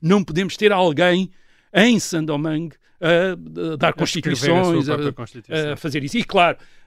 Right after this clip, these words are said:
Speaker 1: Napoleão também tem a ideia que estas colónias só interessam como produtoras dos produtos coloniais, como açúcar. E que para isso, provavelmente, para elas produzirem bem,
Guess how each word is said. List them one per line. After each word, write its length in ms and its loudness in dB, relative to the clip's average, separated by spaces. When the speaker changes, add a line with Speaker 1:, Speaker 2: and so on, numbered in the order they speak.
Speaker 1:
Napoleão 440 0
também 260 -2
tem 240 2
a 40 2
ideia 400 2
que 300 -6
estas 280 -4
colónias 400 0
só 300 0
interessam 600 -4
como 280 0
produtoras 680 2
dos 200 -6
produtos 460 -4
coloniais, 520 0
como 220 -2
açúcar. 580 -8
E 120 -10
que 100 -12
para 140 6
isso, 200 2
provavelmente, 720 0
para 140 -2
elas 300 0
produzirem 640 0
bem, 260 0